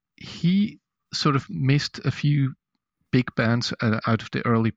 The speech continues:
post-punk scene. That was my escape. I was, I was always a Cure fan, um, from the early days, and I've seen them about fifteen times n-, overall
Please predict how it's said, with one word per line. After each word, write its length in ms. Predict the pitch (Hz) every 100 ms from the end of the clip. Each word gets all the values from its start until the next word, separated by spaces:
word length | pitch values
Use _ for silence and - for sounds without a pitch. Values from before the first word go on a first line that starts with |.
| _
post-punk 600 | - 113 117 - 127 127
scene. 320 | - 127 127 135 - - - -
That 140 | 135
was 180 | 143 135
my 200 | 127 123
escape. 500 | 110 - 110 131 135 -
I 80 | 120
was, 180 | 117 - - _
I 80 | 131
was 160 | 117
always 280 | 117 135 123
a 60 | 123
Cure 420 | - - 110 127
fan, 460 | - 143 127 135 143 _ - - - - _ -
um, 640 | 120 104 107 107 107 110
from 200 | - 117
the 140 | 110 101
early 260 | 113 123
days, 500 | 120 120 120 123 - - _
and 500 | 139 127 113 107 107
I've 160 | 101 101
seen 280 | - 117 117
them 120 | 95
about 280 | 90 104 -
fifteen 520 | - 104 - 104 98
times 460 | - 113 117 117 101
n-, 140 | 98 - - - _
overall 480 | 120 104 107 101 101